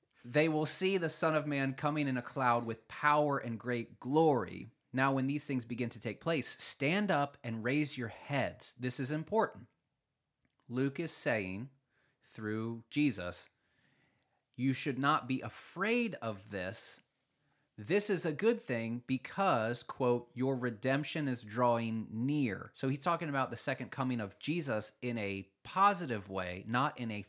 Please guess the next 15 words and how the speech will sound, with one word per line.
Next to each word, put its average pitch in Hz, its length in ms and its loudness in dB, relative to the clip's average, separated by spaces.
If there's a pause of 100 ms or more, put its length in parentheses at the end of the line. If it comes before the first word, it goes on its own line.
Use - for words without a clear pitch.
(220)
fear-inducing 107 1040 -2
way. 92 400 -8 (1300)
But 147 100 0
we've 135 140 -2
got 110 200 0
signs 170 380 2
in 127 60 -2
the 113 80 -2
sun, 170 600 0
moon, 147 340 0
stars. 143 840 2 (300)
There's 113 200 -4
distress 143 520 -2
on 131 140 2
the 113 140 -6